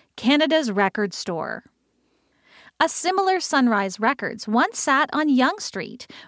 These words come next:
right in the heart of the city. The homegrown retail chain was part of a string of major record stores,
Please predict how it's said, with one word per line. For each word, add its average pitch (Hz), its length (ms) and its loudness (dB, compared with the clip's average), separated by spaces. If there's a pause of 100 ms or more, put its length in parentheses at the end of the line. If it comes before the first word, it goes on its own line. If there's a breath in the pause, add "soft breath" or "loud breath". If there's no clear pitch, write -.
right 247 320 2
in 269 160 2
the 202 80 0
heart 220 320 0
of 247 140 -2
the 262 100 -2
city. 190 480 -6 (600 loud breath)
The 247 100 4
homegrown 220 680 2
retail 190 480 -2
chain 185 420 -8
was 240 140 -2
part 392 300 -2
of 403 80 -4
a 320 80 0
string 285 360 0
of 180 160 0
major 226 380 0
record 214 400 -2
stores, - 480 -10